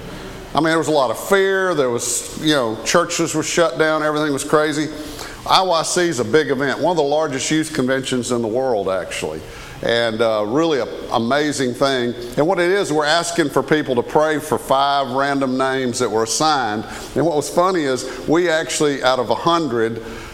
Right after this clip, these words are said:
names that we got assigned for, this is all of North Louisiana, all the churches, uh, Reuben Mitchell's one of our <laughs> names. But in addition to Reuben,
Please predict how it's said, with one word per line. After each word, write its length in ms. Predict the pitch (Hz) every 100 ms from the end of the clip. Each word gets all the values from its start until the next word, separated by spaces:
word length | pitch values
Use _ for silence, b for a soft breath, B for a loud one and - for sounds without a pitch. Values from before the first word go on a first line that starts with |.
| -
names 460 | 135 160 139 123 123
that 80 |
we 140 | 120 147
got 200 | 143 135
assigned 520 | 131 139 139 131 123
for, 340 | 120 107 101 110
this 220 | 135 131
is 120 | 110
all 400 | - 131 147 135
of 240 | 104 113
North 300 | 127 139 135
Louisiana, 680 | 139 135 135 117 123 117 98
all 220 | 98 110
the 80 | 117
churches, 680 | 117 120 104 - 104 - B B B B B -
uh, 80 | 104
Reuben 380 | 151 165 143
Mitchell's 460 | 143 156 151 117 113
one 160 | 127 135
of 100 | 120
our 180 | 120
<laughs> 440 | 120 - - 98 -
names. 480 | - 95 - - B B B B B B B B -
But 380 | 139 139 131 -
in 120 | 135
addition 400 | 135 180 180 156
to 60 | 147
Reuben, 600 | 160 190 160 147 147